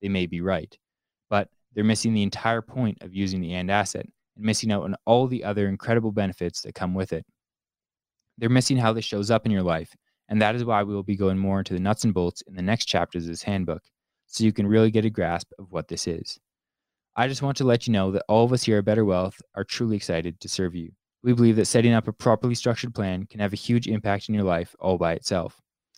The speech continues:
Having the plan and process that goes along with that will take your confidence and success to a whole new level. We also believe that there's an incredible level of peace and confidence that comes from having a trusted community to fall back on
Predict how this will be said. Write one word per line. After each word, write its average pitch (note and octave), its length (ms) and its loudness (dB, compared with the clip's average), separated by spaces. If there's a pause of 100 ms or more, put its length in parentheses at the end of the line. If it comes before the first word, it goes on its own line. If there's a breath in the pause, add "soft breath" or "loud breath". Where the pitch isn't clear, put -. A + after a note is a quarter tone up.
(220 soft breath)
Having A#2+ 240 2
the A2 80 6
plan B2 280 4
and B2 120 2
process A2+ 440 2
that A2+ 100 -4
goes G2+ 200 2
along G#2+ 320 4
with G#2 120 0
that F#2 280 2
will G#2+ 120 -10
take G#2 180 -2
your G#2+ 80 0
confidence A2 520 -2
and G#2 140 -6
success F2 460 -4
to F#2 140 -6
a F2 40 -2
whole F2+ 220 -2
new F2 160 -4
level. F2 380 -6 (580)
We A2+ 140 6
also B2+ 280 4
believe F#2 320 -10
that - 100 -20
there's G#2 220 2
an G2+ 40 0
incredible A2+ 540 0
level G#2 280 2
of F#2 100 -2
peace G#2+ 380 -2
and G#2+ 180 -4
confidence F#2 560 -4
that - 140 -16
comes F#2+ 240 -2
from G2+ 160 -6
having F#2 200 -2
a F2 60 -6
trusted A#2+ 400 0
community F#2+ 580 -2
to - 60 -16
fall G2 180 0
back G2 320 0
on E2+ 240 -4